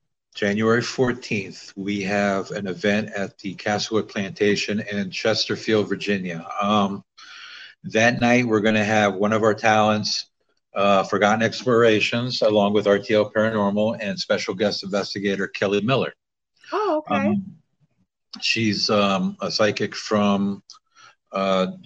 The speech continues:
Speaker 1: upper Northeast, and sh-, I've been friends with her for years, and she's amazing. Uh, she's a great person, great friend, very talented.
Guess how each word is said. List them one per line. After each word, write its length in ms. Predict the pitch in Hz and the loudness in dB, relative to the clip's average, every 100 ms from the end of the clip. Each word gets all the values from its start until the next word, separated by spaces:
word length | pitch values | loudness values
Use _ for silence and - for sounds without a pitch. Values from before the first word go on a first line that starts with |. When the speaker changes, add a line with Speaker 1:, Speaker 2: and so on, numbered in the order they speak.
| - | -4
Speaker 1:
upper 260 | 101 110 | 0 2
Northeast, 680 | 101 101 98 101 98 98 - | 4 4 2 0 -2 -2 -6
and 320 | 101 98 95 | -6 -6 -8
sh-, 120 | - - _ 110 104 - | -14 -18 _ -20 -14 -10
I've 140 | 98 | -4
been 140 | 101 92 | -4 -2
friends 280 | 104 95 | -2 -2
with 100 | 98 | -2
her 140 | 92 90 | -2 -2
for 100 | 95 | -4
years, 360 | 90 92 90 87 | -4 -4 -4 -6
and 100 | 82 | -8
she's 180 | 95 | -8
amazing. 460 | 90 90 87 80 - 92 | -8 -8 -8 -10 -14 -12
Uh, 140 | 90 | -10
she's 220 | 85 98 87 | -8 -6 -6
a 40 | |
great 260 | 85 98 92 | -2 -2 0
person, 400 | 98 95 - 95 | -2 -2 -6 -6
great 240 | 92 90 | -6 -6
friend, 460 | - 98 95 92 95 _ _ _ _ | -6 -4 -4 -6 -10 _ _ _ _
very 180 | 101 95 | 0 0
talented. 640 | 95 92 92 87 104 92 | -2 -4 -4 -6 -6 -6